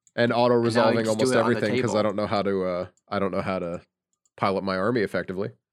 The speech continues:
Speaker 1: <laughs>
Speaker 2: Some could say that your strategy is just hit the auto-resolve button.
Speaker 1: It's a good strategy sometimes.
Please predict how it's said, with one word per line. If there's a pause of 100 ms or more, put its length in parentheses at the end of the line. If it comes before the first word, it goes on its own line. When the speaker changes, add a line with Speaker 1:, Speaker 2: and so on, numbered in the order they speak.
Speaker 1:
<laughs>
Speaker 2:
Some
could
say
that
your
strategy
is
just
hit
the
auto-resolve
button. (260)
Speaker 1:
It's
a
good
strategy (160)
sometimes.